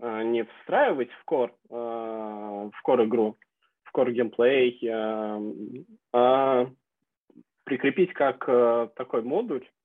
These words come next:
и потом, если что, его дорабатывать. Часто в компаниях еще распространена такая практика, что на каких-то проектах нет специалистов, э, и они переберут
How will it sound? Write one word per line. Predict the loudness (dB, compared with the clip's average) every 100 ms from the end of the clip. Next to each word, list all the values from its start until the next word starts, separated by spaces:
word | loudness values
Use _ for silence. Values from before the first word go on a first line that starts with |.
| _ _ _ _ _ _ _ _ _ -12
и | -10
потом, | -8 -4 0
если | 0 -2
что, | -4 -2
его | 2 2
дорабатывать. | 2 0 -2 -4 -6 -18 _ -20 -20 -20 -20 -8
Часто | 0 0 0 -8
в |
компаниях | -6 -2 -2 0 -2
еще | -2 0
распространена | 0 -2 -14 -10 -4 -2 -2
такая | -4 0 0
практика, | 0 -2 -4 _ -10 -2 0
что | 0 -2 0 4 4 4
на | 0 -2 -4
каких-то | -6 -8 -4 -4
проектах | 0 0 0 -6 -2
нет | -2 -4 _ _ _
специалистов, | -10 -2 -2 -2 -6 -8 -10 -10 -20 _
э, | -6 -2 0 0 0 0 0 -2 _ _ _ _
и | -2
они | 2 2 0
переберут | -4 -2 0 0 -2 -2 -2 -2